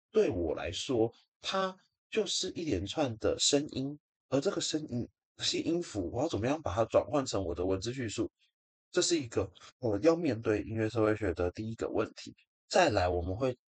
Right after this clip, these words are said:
继续去探讨说，可能在音乐社会学里面有哪些主要的论题，比如说到底有没有什么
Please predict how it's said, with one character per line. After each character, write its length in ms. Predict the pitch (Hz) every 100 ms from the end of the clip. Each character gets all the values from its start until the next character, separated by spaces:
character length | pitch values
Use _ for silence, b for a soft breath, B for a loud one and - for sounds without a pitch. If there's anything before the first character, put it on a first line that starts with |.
| _ _
继 160 | - 139
续 200 | 120 123
去 120 | 127
探 220 | 123 127
讨 180 | 98 - -
说， 200 | 104 98
可 180 | -
能 120 | 87 87
在 140 | 110
音 100 | 113
乐 80 | 113
社 160 | 110
会 80 | 117
学 160 | 117 95
里 80 | 87
面 160 | 104
有 200 | 92 95 -
哪 220 | 110 82
些 280 | - 120 123 B - -
主 200 | - 98
要 160 | 117 120
的 300 | - - - - -
论 220 | 147 101
题， 280 | - - -
比 80 | 92
如 100 | 87
说 320 | - 110 - B
到 180 | 180 165
底 100 | 90
有 120 | 85 80
没 120 | 101
有 120 | 104
什 140 | 98
么 220 | 80 80